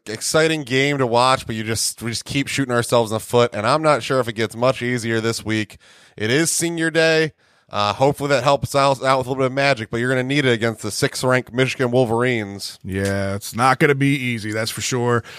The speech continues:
Speaker 2: We're also gonna talk a little bit about a, a rare opportunity that Ryan and I got to sit courtside for a men's hoops game. Uh, we're gonna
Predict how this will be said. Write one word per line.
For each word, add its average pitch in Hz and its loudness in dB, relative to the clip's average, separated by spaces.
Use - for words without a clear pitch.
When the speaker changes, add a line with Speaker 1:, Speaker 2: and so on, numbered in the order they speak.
Speaker 2:
We're 175 6
also 247 2
gonna 240 -2
talk 220 2
a - -8
little 233 2
bit 226 2
about 214 4
a, - -2
a 160 2
rare 208 4
opportunity 202 0
that 147 0
Ryan 170 2
and 165 0
I 160 2
got 151 0
to 131 -10
sit 170 -4
courtside 147 2
for 127 -6
a 120 -2
men's 151 0
hoops 190 0
game. 123 -6
Uh, 117 0
we're 123 -6
gonna 123 -8